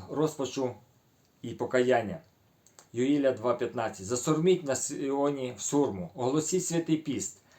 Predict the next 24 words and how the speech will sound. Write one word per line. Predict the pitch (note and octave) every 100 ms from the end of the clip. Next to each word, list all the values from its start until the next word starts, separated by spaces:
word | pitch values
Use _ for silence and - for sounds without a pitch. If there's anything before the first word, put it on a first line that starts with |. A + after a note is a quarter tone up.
| -
скличте | - C#3+ D#3 D#3 -
зібрання. | C3 C#3 C3 C3 G2+ F#2 D#2+ _ - -
Зберіть | A2 A2 D#3 F#3 F3+
народ, | E3+ E3 E3+ B2 -
оголосіть | C3 C3+ C#3+ - E3+
святі | - D#3+ D#3+
збори. | C3+ C3 C#3+ G2+ F2 - _ _ _ -
Між | C#3 D3
притвором | - D3 D3 D#3 F3+ E3+
і | D#3+
жертвенником | D3 D#3+ D#3+ C#3+ D3 C#3+ D3 B2 - _ -
нехай | A#2+ A#2+ B2+ G#2
плачуть | C#3+ E3+ E3 D#3
священники, | D#3 - C#3+ B2+ B2 A#2+
слухи | C#3 C#3+ C3 B2
Господні. | B2 - A#2+ G#2 F#2+ E2+ - _
Хай | - - B2
молять | B2 D#3 E3 D#3+ C#3+
вони, | C#3+ B2+ G2 - -
змилуйся, | G2 C3+ E3+ E3+ E3 D3
Господи, | C#3 C#3 - B2+ C3 - _ _ _
над | G#2+ G#2+ G#2+
народом | A2 A2+ A#2 A2+ G#2+ F#2+ _ -
своїм». | - G2+ G#2 F#2